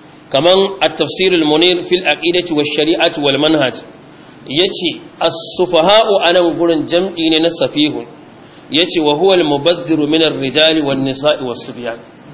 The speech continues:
Duk wani al-mubazzari, a namiji ne, ko a mata ne,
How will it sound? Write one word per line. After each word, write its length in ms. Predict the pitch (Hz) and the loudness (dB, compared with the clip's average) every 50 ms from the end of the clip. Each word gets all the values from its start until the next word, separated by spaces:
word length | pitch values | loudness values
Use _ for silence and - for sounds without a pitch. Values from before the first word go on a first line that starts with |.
| - - - - - - 123 | -20 -20 -20 -20 -18 -6 -2
Duk 120 | 160 185 | 0 2
wani 180 | 190 196 196 202 | 4 4 2 2
al-mubazzari, 800 | 208 180 170 151 143 139 135 156 160 151 131 135 120 123 120 - - - - - - - - - - - - - - - - - - - - - - - - - - - - - | 0 0 -2 -2 -2 -4 -4 -4 -4 -4 -4 -6 -8 -8 -12 -16 -18 -20 -20 -20 -20 -20 -20 -20 -20 -20 -20 -20 -20 -20 -20 -20 -20 -20 -20 -20 -20 -20 -20 -20 -20 -18 -8 -4
a 120 | 135 131 139 | -2 0 2
namiji 380 | 151 165 180 190 180 147 156 160 | 2 2 2 0 -2 -2 -2 -2
ne, 180 | 180 185 185 - - - - - - - - - - - - - - - | -2 -2 -4 -6 -14 -20 -20 -20 -20 -20 -20 -20 -20 -20 -20 -20 -20 -6
ko 160 | - 165 185 185 | -2 -2 0 2
a 100 | 180 151 | 2 2
mata 400 | 160 165 175 180 - 180 185 190 | 2 2 2 2 2 2 2 2
ne, 140 | 190 175 | 0 -2